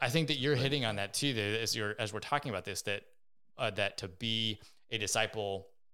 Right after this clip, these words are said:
Speaker 1: through the lens of the kingdom
Speaker 2: Yeah.
Speaker 1: means that we have to come into a, a, an obedient relationship to Jesus. We listen to his commands, we listen to his words, we listen to the ways
Speaker 2: Yeah.
Speaker 1: of the king,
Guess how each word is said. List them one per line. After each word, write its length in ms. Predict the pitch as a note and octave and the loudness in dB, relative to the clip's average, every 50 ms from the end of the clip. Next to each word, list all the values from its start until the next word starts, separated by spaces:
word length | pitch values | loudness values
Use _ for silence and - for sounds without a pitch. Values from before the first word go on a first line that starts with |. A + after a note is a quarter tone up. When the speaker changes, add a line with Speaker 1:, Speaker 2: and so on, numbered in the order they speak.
| - - - - - - - - - - - | -20 -20 -20 -20 -20 -20 -20 -20 -20 -18 -10
Speaker 1:
through 180 | - C3+ C#3 B2+ | -6 -4 -4 -4
the 140 | A2+ A2+ G#2+ | -4 -4 -2
lens 380 | A2 A2+ B2 C3 C3+ C#3 B2 A#2+ | 0 2 2 2 2 2 0 -2
of 160 | A#2 G2 G2 | -2 -4 -4
the 80 | G#2 - | -8 -8
kingdom 520 | - - B2 A2+ G#2+ F#2+ F2+ E2+ E2+ - - - - - | -6 -4 -4 -4 -2 -4 -6 -6 -8 -14 -18 -20 -20 -16
Speaker 2:
Yeah. 160 | F2+ F2 D#2 D#2+ F2+ - A2+ | -12 -12 -10 -12 -12 -10 -4
Speaker 1:
means 300 | A#2+ B2+ C3 C3 A#2 A#2+ | -2 -2 -2 -2 -2 -4
that 100 | B2 G#2+ | -6 -4
we 100 | G#2+ G#2+ | -4 -4
have 180 | G#2 A2 G#2+ - | -2 -4 -6 -6
to 80 | - A#2 | -6 -8
come 320 | - - A2+ G#2+ G#2+ G#2+ | -6 -4 -2 -2 -2 -4
into 380 | G#2 G2 G2 F#2+ - G#2+ G2 F#2+ | -6 -8 -8 -6 -6 -4 -4 -2
a, 400 | F#2+ F2+ F#2 F#2 - - - A2+ | -4 -4 -6 -8 -10 -10 -6 -6
a, 160 | G#2+ G2+ - - - | -6 -6 -6 -8 -8
an 100 | A2 G2 | -8 -8
obedient 720 | F2+ F2 E2+ - - A2 A2 A2+ A2+ A2+ A2 A2 G2+ G#2+ | -8 -8 -10 -8 -6 -2 -2 0 0 0 -2 -4 -4 -6
relationship 760 | A2 G#2 G2 G2 F#2+ G2 G2 - G2 F2 - G2 G2 - - | -6 -8 -6 -6 -6 -6 -6 -6 -6 -6 -6 -6 -6 -8 -10
to 120 | - - F#2 | -10 -8 -8
Jesus. 440 | F2+ G2 F#2+ F#2 F#2+ G#2 - - | -8 -10 -10 -10 -10 -12 -12 -12
We 80 | - G2+ | -12 -12
listen 380 | F#2+ G2+ G#2 A2 G2+ - A#2+ A2 | -10 -6 -4 -2 -2 -2 -2 -2
to 60 | G#2 F#2+ | -4 -4
his 180 | G2+ G2 - | -4 -4 -4
commands, 460 | - - G2+ F#2 F#2 F#2 F#2 F#2 F2+ | -4 -6 -8 -8 -8 -8 -8 -10 -10
we 100 | F#2+ F#2+ | -12 -12
listen 300 | G2 G#2 A2 G2 - G#2+ | -8 -6 -4 -4 -4 -4
to 80 | G2+ G2+ | -4 -6
his 160 | F#2 F#2+ F2+ | -6 -8 -10
words, 360 | F2+ F2+ F#2+ F#2+ F#2 F#2 - - | -10 -10 -10 -10 -10 -10 -10 -10
we 80 | G#2+ | -8
listen 240 | G2 G#2 G2+ - A2 - | -6 -4 -4 -4 -6 -8
to 80 | - | -10
the 80 | F2+ F#2 | -12 -12
ways 640 | F2+ F#2 G2+ G2+ G#2 G#2+ A2 A#2 A#2 A2+ - - - - - - - - - - | -10 -6 -4 -4 -2 -2 -4 -4 -2 -2 -2 -4 -4 -8 -20 -20 -20 -14 -4 0
Speaker 2:
Yeah. 80 | B2+ | 0
Speaker 1:
of 100 | A#2+ A#2 B2 | 0 2 0
the 60 | C3 | -4
king, 380 | - - B2+ B2 B2 C3+ C3+ | 0 2 2 2 2 2 -2